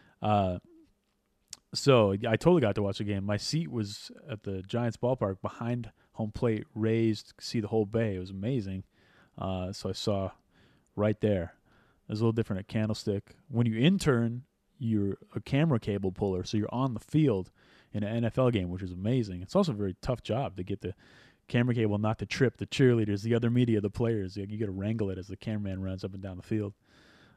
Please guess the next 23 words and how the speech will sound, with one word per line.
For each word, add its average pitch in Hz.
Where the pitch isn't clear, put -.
Uh, 92
so -
I -
was 98
doing 101
that 104
when 101
I 90
was 90
interning 98
there, 90
and 104
then 95
I 92
became 95
the 95
scoreboard 98
guy 90
just -
because 90
I, 90
you 95
know 85